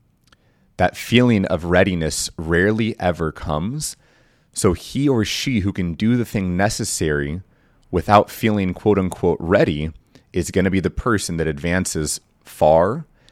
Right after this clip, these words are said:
and is able to accomplish the things that they want to in life. My encouragement for you guys listening to this right now,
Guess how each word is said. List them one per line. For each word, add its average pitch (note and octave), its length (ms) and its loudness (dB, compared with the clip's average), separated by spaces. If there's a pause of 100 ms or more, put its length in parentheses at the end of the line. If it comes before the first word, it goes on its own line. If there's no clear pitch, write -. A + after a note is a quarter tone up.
(300)
and E2+ 140 0
is F2 120 2
able F2+ 220 6
to - 160 2
accomplish A2 480 0
the F2+ 80 -4
things E2 240 -6
that D#2+ 100 -10
they D#2+ 100 0
want E2 300 2
to - 140 -6
in C#2 80 -8
life. - 340 -10 (720)
My F#2 180 4
encouragement G#2 560 0
for - 100 -8
you F2 80 -2
guys E2+ 280 2
listening G2 300 0
to D2+ 60 -8
this D#2 220 -4
right D#2 180 0
now, C#2+ 300 -4